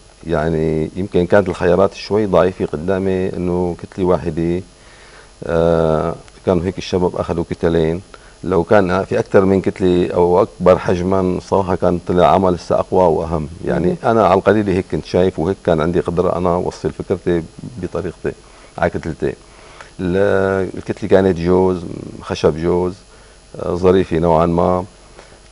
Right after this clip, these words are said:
Speaker 1: آم، يعني أنا عملت صراحة أنثى هالمرة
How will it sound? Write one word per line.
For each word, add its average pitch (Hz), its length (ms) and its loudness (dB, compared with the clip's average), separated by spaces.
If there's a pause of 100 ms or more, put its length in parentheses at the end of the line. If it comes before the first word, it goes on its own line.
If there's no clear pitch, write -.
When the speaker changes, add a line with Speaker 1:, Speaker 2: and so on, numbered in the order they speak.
Speaker 1:
آم، 87 840 2 (800)
يعني 101 180 -4
أنا 120 120 2
عملت 110 260 2
صراحة 110 520 2
أنثى 107 220 2
هالمرة 90 920 2